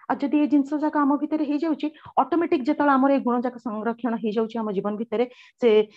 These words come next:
ତାହେଲେ ଆମର ପ-, ପରବର୍ତ୍ତୀ ସେ, ଉଁ, ପ୍ରଯୋଜନ ବି ଅଟୋମେଟିକାଲି ଠିକ ହେଇଯାଉଛି।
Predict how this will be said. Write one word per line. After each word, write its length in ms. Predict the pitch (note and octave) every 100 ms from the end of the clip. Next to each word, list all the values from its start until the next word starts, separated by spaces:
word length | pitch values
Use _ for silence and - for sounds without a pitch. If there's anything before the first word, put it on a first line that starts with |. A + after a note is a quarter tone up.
| - _
ତାହେଲେ 280 | A3+ G3+ G3 G#3+ -
ଆମର 220 | F#3 F#3+ G#3
ପ-, 240 | - F3+
ପରବର୍ତ୍ତୀ 520 | F3 F3+ F3 F#3 F#3
ସେ, 180 | G3 G3+ F#3+ F#3+ - -
ଉଁ, 420 | F3+ E3+ E3+ E3
ପ୍ରଯୋଜନ 420 | E3 D3+ D#3+ E3+ E3+
ବି 100 | B3+ D#4
ଅଟୋମେଟିକାଲି 480 | - F3+ D#3+ F#3 F3
ଠିକ 200 | - D#3
ହେଇଯାଉଛି। 340 | - D#3 C#3+